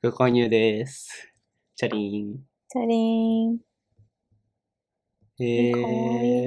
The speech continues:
Speaker 2: い。
Speaker 1: ゴールデンエイティーズ。あ、いいね、これ。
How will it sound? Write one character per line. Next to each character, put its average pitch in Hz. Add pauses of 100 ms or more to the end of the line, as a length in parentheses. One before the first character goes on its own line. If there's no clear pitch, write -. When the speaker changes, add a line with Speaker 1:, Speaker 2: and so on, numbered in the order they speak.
Speaker 2:
い。 135
Speaker 1:
ゴ 196
ー 127
ル 131
デ 135
ン 135
エ -
イ 131
テ 104
ィ -
ー 107
ズ。 - (140)
あ、 120
い 120
い 147
ね、 104
こ 101
れ。 98